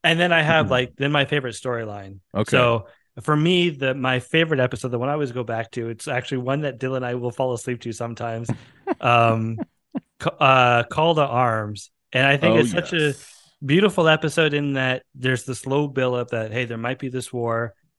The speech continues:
Speaker 1: Everybody knows there's a conflict happening and it's brewing,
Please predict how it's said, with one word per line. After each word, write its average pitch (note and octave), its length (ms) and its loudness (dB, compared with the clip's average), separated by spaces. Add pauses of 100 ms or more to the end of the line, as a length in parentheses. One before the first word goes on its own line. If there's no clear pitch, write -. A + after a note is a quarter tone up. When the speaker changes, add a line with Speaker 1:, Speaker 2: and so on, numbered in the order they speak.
(120)
Speaker 1:
Everybody C3+ 400 0
knows B2+ 220 -2
there's A#2 160 -6
a A#2 80 -8
conflict A#2+ 400 -6
happening A2 480 -8
and A2 180 -12
it's G2+ 120 -18
brewing, A2+ 600 -4